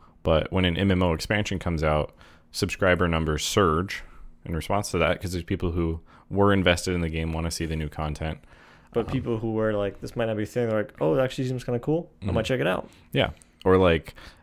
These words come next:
Speaker 1: uh, you're making money f-, from the expansion sales, but you're also making secondary money from the actual subscriptions. Um, and there are, there are some games that, uh, actually release free content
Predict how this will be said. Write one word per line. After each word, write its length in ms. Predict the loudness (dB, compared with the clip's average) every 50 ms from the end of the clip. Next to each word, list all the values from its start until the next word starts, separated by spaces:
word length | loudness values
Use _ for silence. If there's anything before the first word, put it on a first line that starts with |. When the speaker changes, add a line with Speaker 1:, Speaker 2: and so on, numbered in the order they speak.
| _ 0
Speaker 1:
uh, 240 | 2 2 2 2 0 -4 -8 -2
you're 160 | 0 2 4
making 260 | 4 4 4 4 4
money 220 | 4 4 4 4 2
f-, 180 | 0 -4 -14 -16 -14 -4
from 140 | -2 0 2
the 40 | 2
expansion 400 | 0 0 0 -2 0 -2 -2 -4
sales, 460 | -2 0 0 2 0 0 -4 -12 -12 -8
but 100 | -4 0
you're 100 | 0 0
also 340 | 0 2 2 2 2 2 0
making 320 | 0 0 0 0 0 -2 0
secondary 400 | 0 0 0 0 0 2 2 2
money 200 | 2 0 0 -2
from 160 | -4 -4 -4
the 60 | -2
actual 320 | -2 -4 -4 -4 -6 -6 -6
subscriptions. 720 | -6 -8 -8 -2 -2 -2 -2 -2 -8 -8 -8 -10 -12 -16 -20 -20 -20 -20 -20 -20 -20 _ _ -20 -14
Um, 320 | -12 -10 -8 -8 -10 -10 -6 -2
and 120 | 2 4
there 140 | 6 6 6
are, 40 | 8
there 200 | 8 8 8 8
are 60 | 8
some 260 | 6 4 2 2 4 4
games 440 | 4 2 2 2 2 0 -2 0
that, 340 | 0 2 2 2 0 -2 -8 _
uh, 240 | -8 -8 -6 -6 -8 -8 -8 -12 -14 _ _ _
actually 380 | -2 -2 -2 -2 -2 -2 0 0
release 560 | 0 0 0 2 0 0 -2 -4 -10 -12 -14 -18 _ _ _ _ _ -20 -20 _ _ _ _ _ _ _ _ _ _ _ -20
free 380 | -20 -10 0 2 2 2 2
content 720 | 0 -2 -2 -2 0 -2 -4 -4 -6 -4 -4 -4 -6 -8